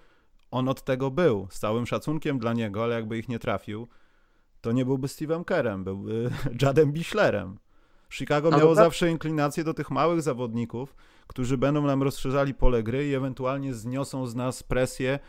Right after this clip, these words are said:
Speaker 1: albo ewentualnie te spotkania w regular season z marca, Michael mu-, będzie mógł się nie pojawić na boisku i Paxson rzuci dwadzieścia punktów. Kerr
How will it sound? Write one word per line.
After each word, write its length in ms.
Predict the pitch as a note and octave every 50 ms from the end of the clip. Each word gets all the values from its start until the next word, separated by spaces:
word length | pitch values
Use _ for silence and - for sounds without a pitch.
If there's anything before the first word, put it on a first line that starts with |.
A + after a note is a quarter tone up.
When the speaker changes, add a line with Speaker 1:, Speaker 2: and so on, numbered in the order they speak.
| - - -
Speaker 1:
albo 380 | - G2+ A2 A2+ A2+ A#2+ B2 B2
ewentualnie 600 | A#2 B2+ B2+ A#2+ - B2 A#2+ B2 C3 C3 B2+ A#2
te 100 | - A#2+
spotkania 520 | - - - B2 - - C3 B2+ B2 A#2
w 60 | G2+ A2+
regular 440 | A#2 A#2 G#2+ A#2 A#2+ A#2 A2+ G#2+
season 500 | G2+ - - A#2+ A#2+ A#2 A2+ A2 G#2+ G2 F#2 - - - - -
z 120 | G2+ F2+
marca, 580 | G#2 A2 A#2+ B2 A#2 - - B2+ A#2+ A#2+ A#2+ A#2
Michael 400 | A2 G#2+ A#2+ B2 - B2 A#2 A2
mu-, 180 | A#2 A#2 G2+
będzie 260 | F#2 A#2+ A2+ A2 A#2
mógł 140 | A2+ A#2 -
się 100 | - A2+
nie 100 | A#2+ B2+
pojawić 380 | - A2+ A2 A#2 A#2 A#2 - -
na 100 | A#2 G#2+
boisku 440 | G#2 G#2 A2+ A#2+ - - - A#2 A#2
i 200 | A2 G#2+ G#2+ G2+
Paxson 380 | - B2 A#2+ - - A#2 A2+
rzuci 200 | G#2+ A2+ - A#2
dwadzieścia 460 | G2+ G#2 G2+ G2 G#2+ G#2 - - G#2+
punktów. 420 | - - G#2+ G2 - - F2 - - -
Kerr 300 | - - C#3+ C#3+ D#3+